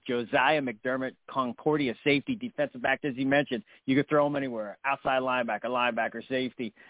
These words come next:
And I loved how he originally showed up on campus as a quarterback.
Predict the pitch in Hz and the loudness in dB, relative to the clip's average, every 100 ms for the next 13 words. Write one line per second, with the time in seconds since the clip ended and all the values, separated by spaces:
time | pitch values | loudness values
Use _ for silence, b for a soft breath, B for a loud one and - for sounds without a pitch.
0 | B 120 139 156 143 135 127 135 156 147 | B 4 4 2 2 2 2 -2 -4 -4
1 | 143 131 - 139 135 131 - - 139 135 | -4 -4 -4 -2 0 -2 -4 -6 -6 -6
2 | - 135 120 123 123 120 117 - 143 135 | -4 -4 -4 -6 -2 -2 -4 -2 0 0
3 | 113 123 117 | 2 2 2